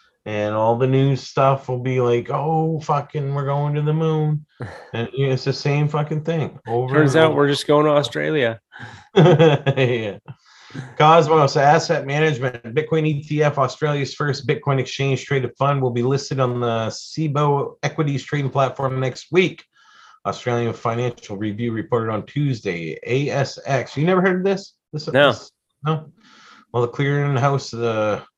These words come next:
Speaker 1: at the center of Australian crypt-, uh, capital markets has confirmed it has four market participants that will cover the initial margin requirements of forty-two percent. The notice will be sent to the market participants on Wednesday, and the newspaper said, citing the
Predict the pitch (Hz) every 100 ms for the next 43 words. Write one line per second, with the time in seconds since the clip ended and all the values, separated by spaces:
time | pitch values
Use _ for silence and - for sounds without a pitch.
0 | _ _ _ 107 113 - 135 131 123 120
1 | - 123 113 120 127 - 110 101 95 117
2 | 113 110 104 120 117 104 - 98 - 95
3 | _ 135 135 120 101 78 76 _ _ _
4 | 98 107 104 - - 135 151 156 151 151
5 | 123 - 156 139 127 127 110 113 - 131
6 | 127 120 117 127 127 113 123 135 120 117
7 | 98 - 95 98 98 - - 123 117 104
8 | - 107 82 - 117 87 - _ - -
9 | - _ - 107 113 113 104 98 127 107
10 | - 101 110 110 107 - 107 131 - 131
11 | 113 104 101 123 147 143 151 147 147 139
12 | 120 120 - 113 - - 101 - 110 95
13 | 104 101 95 92